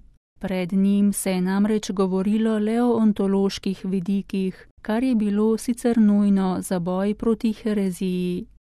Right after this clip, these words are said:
Vendar pa se za tem, ko je bila dogma na varnem, ni moglo ostati na mestu,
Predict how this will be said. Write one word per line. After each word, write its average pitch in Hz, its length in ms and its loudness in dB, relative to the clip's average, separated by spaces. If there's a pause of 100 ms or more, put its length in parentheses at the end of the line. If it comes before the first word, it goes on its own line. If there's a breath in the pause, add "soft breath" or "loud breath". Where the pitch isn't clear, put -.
(140)
Vendar 185 600 -2
pa 190 140 -4
se 180 340 -4
za 196 260 -2
tem, 208 500 0
ko 190 120 -4
je 180 160 -2
bila 180 360 -2
dogma 196 500 2
na 180 160 0
varnem, 196 680 0 (180)
ni 240 200 6
moglo 208 500 4
ostati 190 580 -4
na 185 160 2
mestu, 180 720 -2